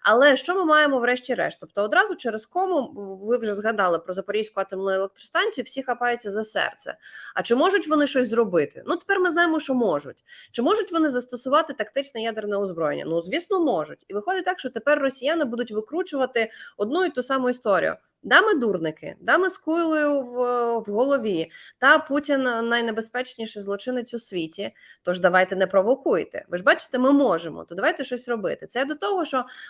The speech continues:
в нас є історія, якою ми з вами теж торкалися попередньо, е, різні були мирні плани.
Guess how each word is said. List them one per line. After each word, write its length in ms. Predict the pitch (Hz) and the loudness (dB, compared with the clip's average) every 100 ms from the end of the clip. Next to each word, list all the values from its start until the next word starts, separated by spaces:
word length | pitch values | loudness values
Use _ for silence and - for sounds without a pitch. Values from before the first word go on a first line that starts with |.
| - | 0
в 60 | |
нас 200 | 277 294 | 0 0
є 100 | 285 | -2
історія, 440 | 262 311 415 359 277 | -2 -2 -2 0 0
якою 320 | 233 - 240 | -2 -2 -2
ми 100 | 226 | 0
з 60 | |
вами 200 | 226 220 | 0 0
теж 220 | 208 208 202 | 0 -2 -2
торкалися 460 | 190 202 196 185 - | -6 -2 -2 -2 -12
попередньо, 560 | 185 240 359 302 240 - - _ _ - | -6 -2 0 0 -2 -4 -14 _ _ -6
е, 340 | 202 196 196 196 | 0 4 4 4
різні 380 | 233 339 262 | 4 2 2
були 280 | 226 220 247 | 0 2 2
мирні 340 | 240 240 220 220 | 2 0 0 -2
плани. 520 | 202 165 143 139 | 0 2 2 -2